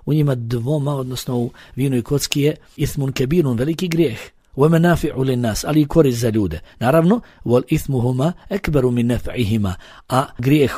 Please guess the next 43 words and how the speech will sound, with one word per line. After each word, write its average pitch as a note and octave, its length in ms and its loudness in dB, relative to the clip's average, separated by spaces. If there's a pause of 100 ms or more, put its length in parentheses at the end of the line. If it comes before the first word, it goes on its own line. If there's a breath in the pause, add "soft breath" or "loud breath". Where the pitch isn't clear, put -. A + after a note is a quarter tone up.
od C3 180 0
njih D3 420 0
je A#2 160 -4
mnogo A2 220 -2
veći C3+ 240 -2
nego E3+ 180 0
li F#3 160 2 (100)
korist D3+ 420 0
od A2+ 180 -2
njih. F2 240 -8 (260)
Pa - 80 -4
kažem, G#3+ 280 4
u - 40 6
svemu, G#3+ 360 4 (220 soft breath)
skoro G3+ 320 4
pa D3+ 140 0
u D3 80 2
svemu C#3+ 320 2
ima C3 180 2
hajra, C3 340 0
u B2+ 60 -2
mnogim E3 260 0
stvarima D#3+ 380 2
ima F#3 160 0
hajra, C#3+ 340 0 (360 loud breath)
ali B2+ 260 2
ima C#3+ 140 2
i A#2+ 60 0
šerra D3+ 360 0
i D3 100 0
onda D3 180 0
je C3 40 -2
bitno D3 320 -4 (300 soft breath)
koliko C#3 340 0
u B2 40 -2
nečemu B2 300 -2
ima A#2 180 -2
hajra, A#2+ 340 -6 (220 soft breath)
koliko B2+ 300 -4
u - 20 -2
nečemu A#2 300 -4
ima B2 160 -4
šerra, G2 340 -2